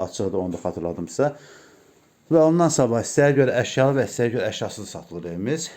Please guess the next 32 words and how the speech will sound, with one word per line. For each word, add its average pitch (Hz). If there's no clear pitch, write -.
Elənən 135
dəqiqələrdə 113
evimizin 104
qiyməti 101
ilə 98
mən 90
sizi -
tanış 90
edəcəm. 113
Solda 156
isə 120
qonaq 107
otağıdır. 127
Belə 90
bir 80
qonaq 87
otağıdır. 110
Bu 175
pəncərəsi 107
də 101
öz 92
həyətinə 92
baxır. 131
Arxa 127
tərəfində 98
evimizin 95
iki -
metrdən 87
çox -
torpaq 95
sahəsi 117
mövcuddur. -